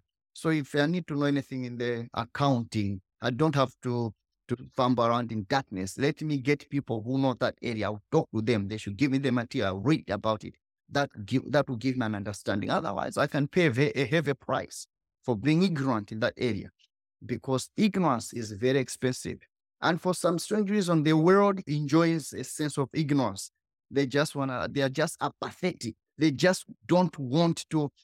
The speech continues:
learn. They just don't want to open themselves up to something new. They just ignore the world out there. They live in their own little cocoon. No, the world is bigger. The world is bigger there. And the heavy, the heaviest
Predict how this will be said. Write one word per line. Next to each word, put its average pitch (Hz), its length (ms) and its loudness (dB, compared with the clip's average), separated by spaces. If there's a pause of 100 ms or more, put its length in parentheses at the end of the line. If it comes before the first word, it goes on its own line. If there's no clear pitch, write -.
(120)
learn. 139 680 2 (220)
They 135 100 0
just 160 320 -4
don't 165 220 -2
want 156 160 -2
to 175 100 0
open 165 220 0
themselves 135 460 -2 (100)
up 165 160 -4 (140)
to 143 100 -8
something 147 540 0
new. 180 300 6 (360)
They 151 140 0
just 160 320 -2
ignore 151 460 2
the 147 120 -2
world 135 240 -4
out 113 160 -6
there. 110 240 -6 (220)
They 139 160 4
live 170 260 4
in 165 120 4
their 147 120 4
own 160 160 2
little 151 500 2 (920)
cocoon. 175 400 2 (180)
No, 151 320 2
the 135 140 0
world 175 320 4
is 131 240 0
bigger. 110 560 -2 (320)
The 120 120 -2
world 156 280 0
is 139 160 0
bigger 110 400 -2
there. - 220 -12 (360)
And 117 220 -2
the 117 160 2 (100)
heavy, 180 380 2
the 139 180 0
heaviest 180 520 2